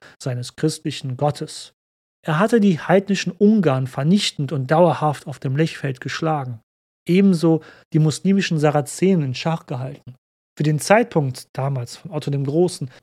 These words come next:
hatten sich der König von Dänemark und die Herrscher von Polen dem militärischen Druck Ottos gebeugt und hatten sich christlich taufen lassen und waren dabei, ihre eigenen Untertanen vom Heidentum zum Christentum zu konvertieren,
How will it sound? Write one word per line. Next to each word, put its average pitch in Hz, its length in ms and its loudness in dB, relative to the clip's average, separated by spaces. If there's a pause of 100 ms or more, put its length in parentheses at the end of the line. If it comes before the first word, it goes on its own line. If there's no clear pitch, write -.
(120)
hatten 180 300 0
sich 170 300 2
der 135 140 -2
König 185 360 4
von 151 160 0
Dänemark 165 580 4
und 190 300 0
die 143 180 0
Herrscher 156 340 0
von 135 220 -6
Polen 165 460 4 (320)
dem 147 140 0
militärischen 156 600 0
Druck 160 320 0
Ottos 143 400 -4
gebeugt 175 560 0 (300)
und 196 240 -2
hatten 165 220 -4
sich 151 220 -6
christlich 139 400 -6
taufen 185 400 0
lassen 127 360 -12 (380)
und 131 120 -2
waren 143 320 -4
dabei, 135 420 -4
ihre 165 440 -6
eigenen 156 320 0
Untertanen 151 560 -4
vom 156 260 -4
Heidentum 147 480 -4
zum 151 180 -6
Christentum 143 580 -2
zu - 140 -16
konvertieren, 139 680 -6